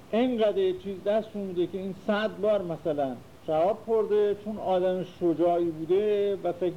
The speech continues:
کردن وجودش با ارزشه، چشمون هم گذاشتن. یه وقت هم اگه لازم باشه، دفعه سوم بابا رو خارج از دین اعلام می‌کنن و پخ پخ می‌کنن،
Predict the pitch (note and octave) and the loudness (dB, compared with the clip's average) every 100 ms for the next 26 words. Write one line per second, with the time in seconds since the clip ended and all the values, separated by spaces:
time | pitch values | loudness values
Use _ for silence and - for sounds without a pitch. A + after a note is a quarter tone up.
0 | D#3+ E3 E3 E3 D#3 D3+ D#3 D3+ - D#3 | 0 0 0 -2 -6 -6 -8 -6 -2 0
1 | D#3 D3+ D#3+ G3+ - G#3 G#3 G3 F3 D#3+ | 0 -2 -4 -4 0 0 0 -4 -2 -2
2 | C#3+ A#2 A#2+ - - - - - - - | -4 -8 -10 -14 -16 -18 -20 -20 -20 -20
3 | - - - - - - - - F#3+ A#3+ | -20 -20 -20 -20 -20 -20 -20 -4 2 4
4 | A#3+ G3 G#3 G3+ G3 F#3+ G3 F#3 E3 F#3 | 4 2 -2 -4 0 2 4 4 2 -2
5 | F#3 F#3 F3 A3+ A3+ A3 A3 G#3 F#3+ F3 | -2 -2 0 2 2 4 2 2 0 2
6 | A3 G#3+ - G#3 F#3+ - D#3 A#3 A3+ A3 | 0 -2 -4 2 2 0 0 2 2 0
7 | G#3+ - - - - - - - - E3+ | -6 -12 -18 -20 -20 -20 -20 -20 -4 0
8 | F3 G#3+ A#3 G3 F#3+ F3+ E3 E3+ E3 C#3+ | 2 4 2 0 0 0 2 0 0 -2
9 | D#3+ G#3+ G#3+ G3+ F#3 F3+ F#3 F3 F#3 F3 | -6 -4 -2 0 0 0 -2 -4 -4 -2
10 | F3 F3 D3+ D3+ - C#3 - D3 - - | -4 -2 -2 -2 -2 -4 -4 -8 -8 -14
11 | - A#2+ | -18 -16